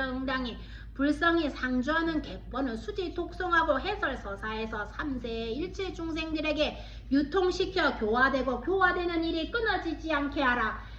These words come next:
그리하여 전무를 징견하고 수기를 받아 세세 생생토록 악도와 판난에 떨어지지 아니하고 항상 인도와 청중에 나게 하라. 내가 이제 이 보리수 아래에서 칠불의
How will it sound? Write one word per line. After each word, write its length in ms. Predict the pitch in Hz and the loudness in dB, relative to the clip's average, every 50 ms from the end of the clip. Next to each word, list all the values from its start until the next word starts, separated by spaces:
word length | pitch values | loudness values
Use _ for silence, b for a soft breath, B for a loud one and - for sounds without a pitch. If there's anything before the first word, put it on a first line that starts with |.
| B B | B B
그리하여 640 | - 294 294 294 294 294 285 294 294 294 294 285 285 | 0 4 6 8 8 8 8 8 8 8 6 6 4
전무를 640 | - - 262 294 311 302 302 302 302 302 302 302 302 | 2 2 4 4 6 6 6 8 10 10 10 8 8
징견하고 680 | - 247 294 330 302 294 294 302 302 285 302 302 294 | 4 0 0 2 2 4 4 4 6 6 6 6 6
수기를 580 | 294 - - 311 302 294 285 285 285 285 294 285 | 4 2 -4 -2 0 2 2 4 4 4 6 6
받아 480 | 294 302 294 285 277 262 - - - - - - - | 6 8 10 10 10 10 8 4 -2 -8 -12 -6 -2
세세 400 | 370 415 440 415 427 392 359 330 | 0 2 2 2 2 2 2 2
생생토록 680 | - 403 466 480 480 494 466 453 415 - 415 403 381 | 0 0 0 0 0 0 0 0 0 2 4 4 4
악도와 720 | - 240 - 233 294 - - - - 427 415 359 294 - - | 4 4 4 4 2 2 2 0 2 4 6 6 6 4 0
판난에 560 | - - 453 453 453 466 440 415 381 339 - | -6 -8 -6 -4 -2 -2 -2 -2 -2 -2 0
떨어지지 540 | 349 349 339 320 311 269 302 254 269 285 285 | 2 2 4 4 4 2 0 0 0 2 2
아니하고 600 | 262 262 254 262 269 247 240 240 240 214 B B B B B B | 4 4 4 4 4 4 4 2 2 0 B B B B B B
항상 540 | - - 254 247 247 247 247 233 233 226 226 | 2 2 4 4 4 2 2 0 0 -2 -2
인도와 560 | 226 220 220 220 208 220 208 196 190 190 190 | -2 -2 -2 -2 -2 -2 -4 -4 -6 -8 -10
청중에 560 | - - - 403 403 392 381 370 370 359 339 302 | -10 -8 -8 -6 -6 -6 -4 -4 -2 0 2 6
나게 300 | 302 285 285 262 285 277 | 8 8 8 6 4 2
하라. 340 | 262 247 226 226 208 196 B B B B B B | 2 2 2 2 0 -2 B B B B B B
내가 400 | - 247 269 262 262 285 285 285 | 2 4 6 6 6 6 6 6
이제 260 | 277 277 269 277 277 277 | 6 6 4 4 4 6
이 220 | 277 277 277 226 | 6 6 4 4
보리수 420 | - 269 269 277 269 247 - 262 | 2 2 2 2 2 2 2 0
아래에서 680 | 262 - 254 247 254 254 247 247 247 240 269 254 240 233 | 2 2 2 2 2 2 2 0 0 0 -2 -2 -2 -4
칠불의 800 | - - - 415 403 415 359 370 370 339 330 311 277 - - - | -6 -6 -6 -6 -4 -4 -4 -4 -2 -2 -2 -2 -2 -4 -6 -10